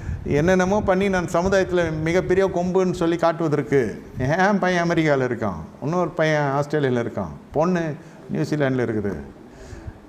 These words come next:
சரி, எதுவும் சின்ன நாடு கூட கிடையாது. அது போறதுக்கு ஒரு பிரயாசம், எல்லாம் உண்மை. ஒண்ணு நானாவது அங்கே போகணும், இல்ல அதுங்களாவது இங்க வரணும்.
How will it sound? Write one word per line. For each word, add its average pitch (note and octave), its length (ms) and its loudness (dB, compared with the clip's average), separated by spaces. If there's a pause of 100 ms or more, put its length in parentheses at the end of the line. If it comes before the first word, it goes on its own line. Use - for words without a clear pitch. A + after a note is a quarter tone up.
(140)
சரி, E3 500 2
எதுவும் D#3+ 280 0
சின்ன F#3 200 2
நாடு F#3 260 2
கூட F3 140 2
கிடையாது. D3 340 0
அது D3+ 200 2
போறதுக்கு F#3+ 320 2
ஒரு F#3 160 0
பிரயாசம், E3+ 380 0
எல்லாம் D3+ 440 0
உண்மை. C#3+ 260 2 (840)
ஒண்ணு E3+ 240 2
நானாவது E3 460 2
அங்கே D3+ 180 0
போகணும், C#3 500 -2
இல்ல C#3 220 4
அதுங்களாவது D3 300 0
இங்க B2 280 2
வரணும். A#2+ 240 -6